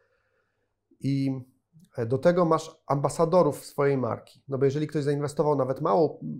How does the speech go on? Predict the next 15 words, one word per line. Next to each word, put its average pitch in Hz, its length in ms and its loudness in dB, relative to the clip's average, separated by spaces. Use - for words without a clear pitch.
kwotę, 135 580 2
no 143 100 -4
to 185 100 -2
jemu 185 220 0
będzie 165 520 -2
chociaż - 260 -10
trochę 160 280 2
zależeć 151 500 0
na 107 160 -2
tym, 113 200 -10
żeby 117 220 -8
wspomnieć 131 400 -2
o 113 60 -8
tej 113 120 -10
inwestycji 113 760 -12